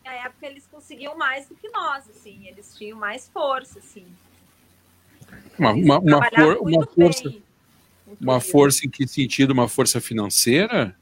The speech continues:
Speaker 1: Não, eu acho que, ah, eles tinham uma secretaria, eles tinham uma bela informação turística, eles tinham todo, toda aquela rota do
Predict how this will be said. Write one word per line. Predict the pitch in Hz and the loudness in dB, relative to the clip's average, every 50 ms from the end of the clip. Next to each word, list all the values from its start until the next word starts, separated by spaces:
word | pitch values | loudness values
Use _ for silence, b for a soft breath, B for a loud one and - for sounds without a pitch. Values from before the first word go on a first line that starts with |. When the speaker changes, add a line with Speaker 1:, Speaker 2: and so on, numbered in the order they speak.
| _ _ _ _ _ _ _ _ _ _ _ | _ _ _ _ _ _ _ _ _ _ _
Speaker 1:
Não, | 494 508 523 539 508 427 | -4 0 0 0 0 -2
eu | 370 339 311 | -4 -4 -4
acho | 311 370 - - - _ | -4 -6 -6 -14 -20 _
que, | _ 359 359 359 359 359 359 359 359 349 339 339 | _ -20 -20 -20 -20 -20 -20 -20 -20 -20 -20 -16
ah, | 339 320 320 320 320 320 320 294 | -14 -14 -12 -12 -12 -12 -14 -14
eles | 311 330 349 - | -16 -20 -20 -20
tinham | - 320 311 | -20 -20 -20
uma | 320 320 | -20 -20
secretaria, | 339 320 - 320 311 349 339 339 370 370 359 349 339 339 339 320 320 311 | -20 -20 -18 -18 -16 -14 -14 -14 -14 -16 -18 -18 -20 -20 -16 -14 -14 -14
eles | 285 294 - _ | -14 -16 -20 _
tinham | 294 285 277 | -20 -18 -16
uma | 285 277 | -14 -14
bela | - 277 269 269 | -10 -12 -12 -12
informação | 277 262 285 269 262 277 269 _ 277 262 247 _ | -12 -16 -20 -20 -20 -20 -20 _ -20 -20 -20 _
turística, | 277 285 311 311 311 311 320 311 - - - 277 | -20 -20 -20 -20 -18 -18 -20 -20 -20 -16 -16 -16
eles | 269 285 - - | -16 -16 -20 -20
tinham | - 285 277 277 | -20 -20 -20 -16
todo, | - 285 277 277 302 294 294 269 254 - | -14 -14 -14 -14 -20 -20 -20 -20 -14 -14
toda | 269 262 262 277 | -12 -12 -12 -14
aquela | 277 - 269 254 262 262 | -12 -12 -10 -8 -8 -8
rota | 262 254 262 254 247 254 262 - - 269 - _ | -8 -10 -10 -8 -8 -8 -10 -12 -18 -20 -20 _
do | - | -20